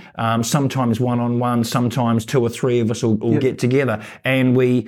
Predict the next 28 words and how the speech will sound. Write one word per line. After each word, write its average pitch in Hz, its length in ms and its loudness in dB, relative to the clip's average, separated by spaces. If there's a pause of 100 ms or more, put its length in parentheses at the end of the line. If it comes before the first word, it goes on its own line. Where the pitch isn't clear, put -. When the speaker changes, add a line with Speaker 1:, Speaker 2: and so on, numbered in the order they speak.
(140)
Speaker 1:
we 127 140 0
talk 165 280 -2
about 131 240 0
our 117 180 -2
businesses 117 560 -2
and 110 120 2
the 107 60 2
challenges. 123 560 -2
And 135 100 2
I 143 40 0
th-, 139 120 -10 (220)
look, - 280 -2
one 180 360 2
of 196 80 4
the 160 140 4
other 135 160 0
challenges 123 580 0
in 117 80 2
the 113 80 2
construction 113 640 -4
industry 101 480 0
is, 101 140 0
is 107 220 -2
that 110 180 0 (520)
because 156 300 2
it's 175 160 -2
predominantly 117 880 2
blokes, 95 800 -2